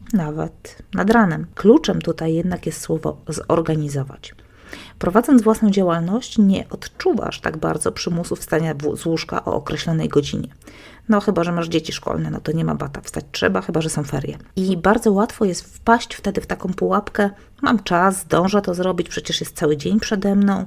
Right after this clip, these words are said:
jest dopiero szósta rano, jest dopiero dziewiąta rano". No przecież jeszcze kilka godzin, zanim ktoś do, w ogóle do domu wróci. I nagle z tego rano robi się popołudnie, a ty łapiesz się na tym, że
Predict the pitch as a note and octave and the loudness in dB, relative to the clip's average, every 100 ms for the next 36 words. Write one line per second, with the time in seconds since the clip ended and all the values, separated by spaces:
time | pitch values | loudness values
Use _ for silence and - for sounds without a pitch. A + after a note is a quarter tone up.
0 | - E4 - A#3 G#3 F3+ - E3+ - C#3+ | 0 4 6 6 6 2 0 -4 -2 -4
1 | D#3 G3+ G3 F#3 - E3 D3+ D3+ F3 D#3 | 0 2 2 -2 -6 -2 2 4 4 2
2 | C#3+ C#3 F#3 B3 B3+ G#3+ G#3+ G3 F3+ - | 2 4 4 4 2 2 2 0 -4 -12
3 | - - F#3+ G3+ F#3+ F#3+ - F#3+ G#3 - | -4 -2 2 2 2 0 -2 -4 -4 -2
4 | F3+ F3+ G3+ F#3+ F3+ F3 G3 F#3+ - E3 | 2 4 4 2 0 -2 -2 -4 -2 -2
5 | - F3 F3+ F3+ E3 D3+ D3 C#3+ - C3+ | 0 0 2 2 2 2 -2 -4 -8 -10
6 | - - - - - - - F3+ A3+ D#4 | -12 -14 -18 -18 -16 -8 0 2 4 4
7 | - G#3 F3+ E3 E3+ D3 C#3+ E3+ B3 - | 2 0 0 0 0 -2 -2 -4 -6 -10
8 | - F3 E3+ F3+ - F3 E3 E3 E3+ D#3 | -2 2 2 0 -2 -4 -2 -2 4 6
9 | C#3+ C#3+ - D#3 A3 C4+ C#4+ A#3 - F#3 | 6 0 -6 2 4 4 4 2 2 0
10 | D#3+ - C#4 - - - E3+ G#3+ | 0 -2 -4 -6 -14 -8 -2 -2